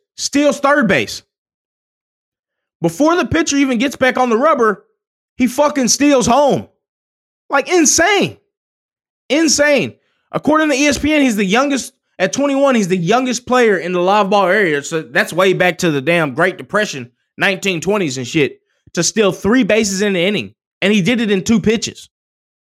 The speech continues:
And he did it in two pitches. That's insane. The guy's special, man. The guy's special. That's what,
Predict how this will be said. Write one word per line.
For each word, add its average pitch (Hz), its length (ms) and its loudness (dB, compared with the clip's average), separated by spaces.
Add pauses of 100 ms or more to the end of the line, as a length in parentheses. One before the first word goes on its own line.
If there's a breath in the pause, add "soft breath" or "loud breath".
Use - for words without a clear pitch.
(840)
And 190 120 0
he 214 80 2
did 262 200 0
it 247 80 0
in 214 140 0
two 247 180 0
pitches. 160 400 -2
That's 208 200 0
insane. 233 540 -2 (1080)
The 143 100 -6
guy's 233 280 2
special, 233 360 0
man. 170 240 2 (1120)
The 151 80 0
guy's 226 240 2
special. 208 300 -2
That's 220 380 -2
what, 220 360 -4